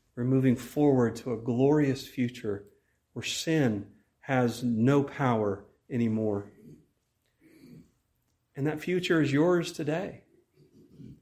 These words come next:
It means that in that fight against sin, you can hate it.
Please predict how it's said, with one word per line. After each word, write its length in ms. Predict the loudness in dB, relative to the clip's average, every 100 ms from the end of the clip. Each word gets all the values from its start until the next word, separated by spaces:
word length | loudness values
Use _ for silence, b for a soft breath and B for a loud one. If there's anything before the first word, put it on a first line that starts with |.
| _ _
It 60 | -2
means 260 | 2 4 4
that 180 | 4
in 220 | 6 4 6
that 260 | 4 2
fight 320 | 0 4 6
against 420 | 4 2 0 0 -4
sin, 420 | -2 -2 -4 -6
you 140 | -6 -6
can 340 | -4 -2 -2
hate 280 | 0 2 2
it. 260 | -2 -10